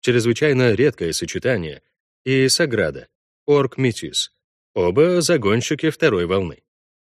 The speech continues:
Гонза Аранзабал. Гоблин-техник. Парт Замариппа. Техник-человек.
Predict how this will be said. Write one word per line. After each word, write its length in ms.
Гонза 560
Аранзабал. 840
Гоблин-техник. 1040
Парт 340
Замариппа. 720
Техник-человек. 1080